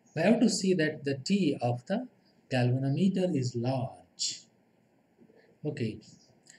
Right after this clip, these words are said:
in how many ways this can be achieved? For this, what you have to do?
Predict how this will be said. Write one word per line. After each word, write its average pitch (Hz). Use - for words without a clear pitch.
in 156
how 180
many 262
ways 180
this 156
can 156
be 151
achieved? 147
For 160
this, -
what 156
you 151
have 160
to 151
do? 143